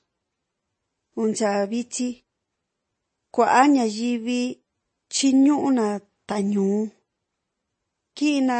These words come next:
ña katakana sukuna. Taba va'ana kundona. Sutana xino ini na nchoxi. Ta kua'ana kuenta.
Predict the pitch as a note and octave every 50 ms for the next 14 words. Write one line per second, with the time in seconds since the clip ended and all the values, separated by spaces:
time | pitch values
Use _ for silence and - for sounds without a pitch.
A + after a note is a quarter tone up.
0 | A#3+ B3 A#3+ A#3 A3+ G#3 G3 G3 - C4 C4+ - C4+ B3+ - - A#3 A3+ A3 A3
1 | A3+ A3+ - - - G3+ _ - G3+ G3+ G3+ G#3 G#3+ A#3 C4+ C4+ _ _ _ _
2 | _ _ _ _ _ _ _ _ - C#4+ D4+ C#4+ C#4 B3 A3+ G#3 G#3+ - - A#3+
3 | A#3 B3+ C#4 C#4 C4+ - C4 B3+ B3+ A#3+ A#3+ A#3 A#3+ A#3+ A#3+ A#3+ A#3+ - _ _
4 | _ _ _ _ _ _ _ _ _ _ _ _ _ _ _ _ _ _ _ _
5 | _ - - - D4 D4 C#4+ - E4+ E4+ E4+ E4 E4+ E4+ F4 E4 - - C#4 B3+
6 | A#3+ A#3 A3+ A3+ A3+ A#3 B3 B3+ C4 B3+ A#3 G#3+ G3+ G3+ G3+ - D4 D4+ C4 -
7 | - A3+ G#3 F#3 - _ _ _ _ _ _ _ _ _ _ - A#3+ A#3+ - -
8 | A#3+ - - - A3 A#3 A#3+ A#3+ - - C#4 C#4+ D4 D4 D4 D4 C#4+